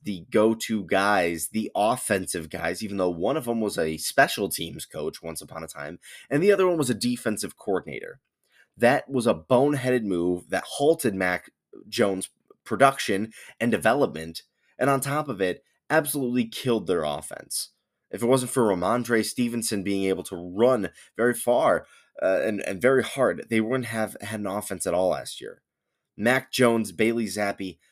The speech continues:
one, I can barely tell the difference between them. Y-, you could rip the patch off the back of their jersey and I wouldn't know who's playing quarterback for them.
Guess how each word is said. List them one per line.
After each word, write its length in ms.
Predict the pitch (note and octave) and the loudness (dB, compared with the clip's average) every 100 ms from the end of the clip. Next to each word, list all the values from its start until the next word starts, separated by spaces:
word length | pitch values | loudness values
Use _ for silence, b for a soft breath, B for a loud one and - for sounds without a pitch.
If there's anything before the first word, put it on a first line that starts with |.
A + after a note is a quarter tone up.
| _ | _
one, 240 | G#2+ A#2 G2+ | 0 0 0
I 120 | A2+ | -2
can 120 | A#2 | -2
barely 280 | D3 C#3 G#2+ | 0 2 2
tell 180 | A2 F#2+ | 2 0
the 80 | |
difference 340 | E2+ E2+ E2+ - | 0 -4 -8 -14
between 380 | E2 - F#2+ E2 | -14 -6 -6 -6
them. 260 | D2+ D2+ - B1 | -8 -10 -16 -14
Y-, 80 | E2 | -10
you 200 | - G#2+ | -6 -6
could 140 | G#2+ E2+ | -6 -2
rip 260 | G#2+ A#2 | 0 0
the 80 | - | -4
patch 400 | - G#2 G2+ - | -8 -6 -4 -2
off 200 | F2 - | -4 -4
the 60 | D2+ | -6
back 300 | E2 E2+ E2 | -4 -4 -6
of 60 | |
their 120 | D#2 | -10
jersey 380 | D2+ F2+ E2 - | -8 -8 -8 -8
and 100 | E2 | -6
I 80 | E2 | -6
wouldn't 260 | E2 D#2 D#2+ | -6 -8 -10
know 200 | D#2 C#2+ - | -10 -12 -12
who's 480 | F#2 D#2 D2+ - - B B | -12 -10 -10 -10 -12 B B
playing 300 | F#2+ E2 D#2 | 2 2 2
quarterback 540 | - F#2 D#2 D#2 D2+ | 4 4 4 0 -2
for 180 | - E2 | -2 -2
them. 240 | D2 D2+ | -2 -6